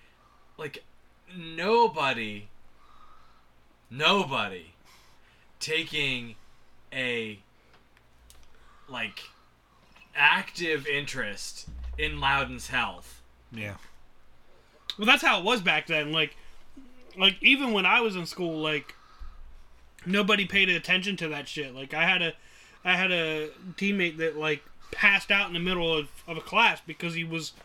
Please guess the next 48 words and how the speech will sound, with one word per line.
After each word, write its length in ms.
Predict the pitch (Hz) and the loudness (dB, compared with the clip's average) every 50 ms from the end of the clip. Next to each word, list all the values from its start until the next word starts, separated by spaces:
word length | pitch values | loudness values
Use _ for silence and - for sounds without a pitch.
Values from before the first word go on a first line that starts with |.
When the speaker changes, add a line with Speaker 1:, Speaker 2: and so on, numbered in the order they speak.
| - - - | -20 -20 -18
Speaker 3:
starving 480 | - - - - 190 214 220 202 170 151 | -16 -12 -4 2 2 2 4 4 2 0
himself, 380 | 139 143 110 - 151 131 120 - | -2 -6 -6 -6 -6 -8 -6 -6
basically. 540 | 151 139 131 - - 117 123 117 110 110 - _ _ - - - - - - - | -6 -6 -6 -6 -12 -16 -14 -14 -16 -16 -18 _ _ -20 -20 -20 -20 -20 -16 -10
Speaker 2:
That 160 | 123 117 113 117 | -8 -8 -8 -8
is 160 | 120 104 - | -8 -8 -8
true. 400 | - - 139 127 110 101 98 95 - - - - - - - - - - - - - - - - - - - - - - - - - - - - - - - - - - - - - - - - - - | -6 -4 -2 -2 -2 -4 -6 -12 -14 -18 -20 -20 -18 -18 -18 -18 -18 -18 -16 -16 -16 -16 -18 -20 -20 -18 -18 -16 -14 -14 -14 -14 -14 -16 -16 -16 -16 -16 -16 -16 -16 -18 -20 -20 -20 -20 -20 -16 -8 -2
Speaker 3:
Like, 200 | 180 185 175 - | -2 -2 -2 -2
the 80 | 160 | -2
pinch 320 | - - 220 254 233 - - | 2 4 4 4 4 2 0
test 260 | 262 254 254 - - | 2 2 2 2 0
where 100 | 214 196 | 0 2
he 140 | 202 196 196 | 2 2 2
was 180 | 190 180 170 | 0 0 2
like, 220 | 175 170 170 165 190 | 2 2 4 4 4
"Oh, 140 | 214 240 214 | 4 6 6
you're 180 | 190 190 196 | 6 6 4
under 160 | 202 208 196 | 2 0 0
six 240 | 185 - - 226 - | -2 0 -2 -2 -2
percent 400 | - 202 185 - 233 214 185 180 | -2 -4 -2 0 0 0 0 2
body 240 | 196 220 233 214 190 | 2 4 4 4 2
fat." 300 | - - 165 147 143 135 | 0 -2 -4 -4 -4 -4
Like, 160 | 143 143 151 | -6 -2 2
that's 200 | 180 185 180 - | 2 2 2 2
a 40 | 180 | -4
thing. 340 | - - 220 214 175 143 139 143 | -2 2 4 4 4 4 2 -2
Like, 160 | 147 143 - - - - - - - | -4 -6 -6 -8 -18 -20 -20 -16 -10
you 80 | - 254 | -8 -6
Speaker 1:
Yeah, 40 | 269 | -2
Speaker 3:
can't 260 | - 185 208 214 - 214 | 4 6 6 6 6 6
Speaker 1:
no, 40 | 202 220 | 6 6
Speaker 3:
be 80 | 214 | 8
Speaker 1:
like 80 | 208 208 | 8 6
Speaker 3:
under 160 | 208 196 190 | 4 2 0
six 240 | - - 226 214 - | 0 0 0 -2 -2
percent 460 | - - 208 185 - 208 214 202 - | -6 -8 -6 -4 -2 0 0 0 2
body 260 | 196 208 214 202 180 | 2 2 2 2 0
fat. 140 | 165 - - | -2 -4 -4
Speaker 2:
'Cause 160 | 127 123 - 120 | -2 0 0 2
we 80 | 147 | 2
had 100 | 160 156 | 2 2
a, 140 | 151 139 131 | 0 -2 -2
'cause 180 | - - 143 147 | -4 -4 -2 0
we 60 | 160 | 0
had 100 | 160 147 | 0 0
a 40 | 139 | 0
wrestler 400 | 139 143 131 - - 143 135 123 | 0 -2 -2 -2 -2 -2 -2 0
that 240 | 127 127 110 - | -2 -2 -4 -2
did 260 | - 135 127 120 101 | -4 -2 -2 -4 -6